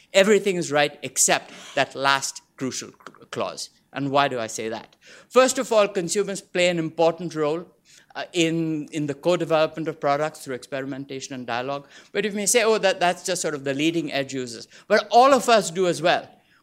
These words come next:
We are taking risks each time we buy a new product. I have probably since nineteen eighty-two spent about two hundred thousand dollars on hard, computer hardware and software. I had no idea before I bought this stuff whether I was going to get value commensurate with the prices I was going to pay for it.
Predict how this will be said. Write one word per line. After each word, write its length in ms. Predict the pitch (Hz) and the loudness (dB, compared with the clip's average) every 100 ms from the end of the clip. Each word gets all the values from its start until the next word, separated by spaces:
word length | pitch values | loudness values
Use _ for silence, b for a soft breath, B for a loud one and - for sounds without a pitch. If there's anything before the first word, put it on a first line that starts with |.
| 165 | -6
We 220 | 202 240 | 2 4
are 180 | 196 196 | 6 4
taking 480 | 196 196 202 190 160 | 2 -2 -2 -6 -2
risks 460 | 180 196 - - - | 0 0 -2 -8 -6
each 300 | 202 208 - | -6 -4 0
time 280 | 180 180 175 | 2 2 0
we 100 | 175 | -2
buy 240 | 151 151 | 2 2
a 40 | 143 | 0
new 140 | 151 | -4
product. 440 | 175 165 139 104 - | 0 0 0 -4 -2
I 140 | 156 | -2
have 340 | 165 175 165 - | 2 0 0 2
probably 400 | 160 170 160 165 | 2 2 -4 -6
since 300 | 165 139 147 | -6 -8 -6
nineteen 460 | 143 147 156 147 b b b | -6 -6 -8 -8 b b b
eighty-two 500 | 156 156 165 220 190 | -4 -4 -4 -8 -8
spent 320 | - 170 160 | -4 -2 -2
about 260 | 151 151 151 | 0 -2 0
two 100 | 175 | -2
hundred 280 | 160 160 - | -2 -4 -4
thousand 320 | 147 143 147 | -4 -2 -6
dollars 300 | 139 143 139 | -6 -6 -8
on 100 | 131 | -8
hard, 320 | 127 127 - | -6 -6 -8
computer 340 | 147 131 139 123 | -16 -12 -10 -8
hardware 380 | 123 120 123 | -8 -10 -10
and 100 | 123 | -10
software. 400 | - 139 - - - B B B | -8 -8 -10 -18 -18 B B B
I 140 | 190 | 0
had 280 | 196 208 175 | 2 0 0
no 280 | 208 240 226 | 2 4 4
idea 400 | 175 170 202 190 | 0 0 2 2
before 340 | 165 165 170 | 0 0 0
I 100 | 160 | 0
bought 360 | 139 165 196 - | 2 2 2 -2
this 160 | 170 | -6
stuff 460 | - 190 123 - - b b b | -2 2 2 0 -20 b b b
whether 320 | - 175 190 202 | 2 4 6 4
I 140 | 170 | 4
was 180 | 175 156 | 2 0
going 240 | 165 175 | 0 0
to 100 | 175 | -2
get 300 | 151 160 160 | 2 0 2
value 340 | 135 143 151 151 | 0 0 0 -6
commensurate 600 | 139 139 147 - 143 139 | -6 -6 -6 -8 -8 -8
with 160 | 131 | -12
the 40 | 131 | -6
prices 420 | 131 131 143 135 | -4 -4 -6 -8
I 40 | |
was 120 | 123 | -8
going 160 | 120 120 | -8 -12
to 40 | |
pay 160 | 117 123 | -8 -8
for 180 | 123 98 | -8 -14
it. 140 | - | -14